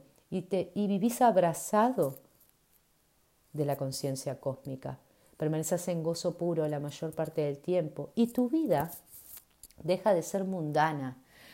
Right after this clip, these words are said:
para convertirse en una vida espiritual, en un espíritu que está alojado en un cuerpo y no un cuerpo que tiene un espíritu adentro, ¿no? <laughs> O sea, que tiene el alma adentro. Este es el objetivo final,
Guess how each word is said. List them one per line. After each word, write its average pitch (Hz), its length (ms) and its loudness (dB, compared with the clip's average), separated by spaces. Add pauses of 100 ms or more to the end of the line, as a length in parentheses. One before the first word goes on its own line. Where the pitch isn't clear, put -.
(120)
para 156 200 4
convertirse 151 560 -2
en 160 60 -4
una 143 160 -6
vida 143 160 -4
espiritual, 131 600 -4
en 143 80 -4
un 151 120 -2
espíritu 180 720 -4 (360)
que - 80 -6
está 165 540 2 (180)
alojado 180 880 0
en 165 100 0
un 143 140 -4
cuerpo 165 720 6
y 156 140 -2
no 160 180 -2
un 156 160 -2
cuerpo 151 420 4
que 147 120 -4
tiene 139 200 -4
un 127 100 -4
espíritu 131 440 -6
adentro, 127 520 -4
¿no? 170 320 4 (200)
<laughs> 226 80 4
O 185 80 0
sea, 190 140 -2
que - 200 -4
tiene 196 300 2
el 170 100 4
alma 170 280 0
adentro. 156 460 0 (380)
Este 269 220 2
es 247 120 -2
el 147 120 0
objetivo 143 480 -4
final, 131 560 -4